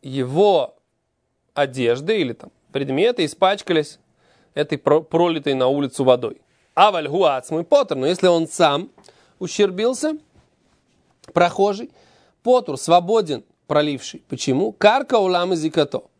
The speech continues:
Просто земля ему навредила. То есть он ударился об землю, не ударился, а вода его не ударила. Э, Рав идет по последовательной позиции, точно так же, как он объяснял предыдущую Мишну, так же он объясняет и здесь.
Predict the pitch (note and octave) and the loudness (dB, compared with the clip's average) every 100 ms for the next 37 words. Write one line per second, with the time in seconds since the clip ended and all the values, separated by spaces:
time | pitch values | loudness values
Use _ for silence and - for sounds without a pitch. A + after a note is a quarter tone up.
0 | _ _ _ _ _ - F3+ B3 G#3 F3+ | _ _ _ _ _ -2 0 0 0 -2
1 | C#3+ D3 C3+ A#2 A#2 F3 F#3+ F#3+ G#3 A3 | -2 -2 -2 0 0 0 -2 -4 -2 -4
2 | A3+ D4 A#3 - _ C#3+ F3+ F#3 D#3 D#3+ | -2 -2 -2 -6 _ -6 -2 0 2 0
3 | - - E3 E3+ F#3+ C#4+ A#3 - _ _ | 0 -2 -2 -2 -4 -2 -4 -8 _ _
4 | _ - E3+ A#3+ G3 E3+ C#3 C3 C3 C#3+ | _ -6 -2 0 0 -2 -2 -4 -2 0
5 | D3+ G3+ F3+ E3 D#3+ D#3+ G#3+ A3+ - - | 2 2 2 0 0 0 -2 -2 -8 -14
6 | _ _ _ _ _ _ _ _ _ _ | _ _ _ _ _ _ _ _ _ _
7 | _ _ _ D3+ E3+ E3 F#3+ C4+ G#3 F3 | _ _ _ -6 -4 0 2 2 -2 -2
8 | F#3+ A#3 F3 E3+ F3+ G#3+ G3+ F#3+ E3+ E3 | 0 0 -4 -2 0 0 0 0 0 0
9 | D3+ C#3+ C#3 E3+ D#3+ G3 E3+ E3 E3+ D#3 | -2 -4 -4 -4 -2 0 0 0 0 -2
10 | D#3 D#3+ D3+ D3 C3 - D#3+ B2+ B2 - | -2 -4 -2 -4 -6 -6 -6 -6 -6 -6
11 | B3 D4 C#4+ - D4 C#4 A#3+ A3 - - | -4 -2 -2 -4 -6 -6 -6 -6 -6 -10